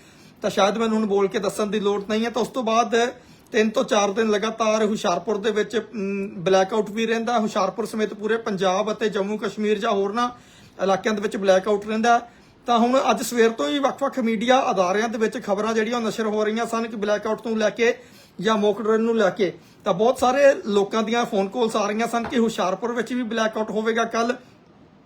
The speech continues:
ਉਨੱਤੀ ਮਈ ਨੂੰ, ਜਾਂ ਫਿਰ ਇਹ ਮੌਕ ਡਰਿਲ ਆ ਜਿਹੜੀ ਉਹ ਹੁਸ਼ਿਆਰਪੁਰ ਵਿੱਚ ਵੀ ਹੋਵੇਗੀ। ਤਾਂ ਇਸ ਬਾਬਤ ਤੁਹਾਡੇ ਨਾਲ ਜਾਣਕਾਰੀ ਸਾਂਝੀ ਕਰਨ ਜਾ ਰਿਹਾ।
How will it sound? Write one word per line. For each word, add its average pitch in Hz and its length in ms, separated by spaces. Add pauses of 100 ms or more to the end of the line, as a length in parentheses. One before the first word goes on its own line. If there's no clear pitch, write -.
(340)
ਉਨੱਤੀ 202 300
ਮਈ 226 200
ਨੂੰ, 233 160
ਜਾਂ 202 180
ਫਿਰ 233 320 (460)
ਇਹ 196 160
ਮੌਕ 202 300
ਡਰਿਲ 226 220
ਆ 233 40
ਜਿਹੜੀ 220 200
ਉਹ 233 80
ਹੁਸ਼ਿਆਰਪੁਰ 214 460
ਵਿੱਚ 226 180
ਵੀ 226 100
ਹੋਵੇਗੀ। 226 380
ਤਾਂ 240 300
ਇਸ 202 200
ਬਾਬਤ 196 320
ਤੁਹਾਡੇ 214 320
ਨਾਲ 226 180
ਜਾਣਕਾਰੀ 208 440
ਸਾਂਝੀ 214 300
ਕਰਨ 214 280
ਜਾ 196 180
ਰਿਹਾ। 226 260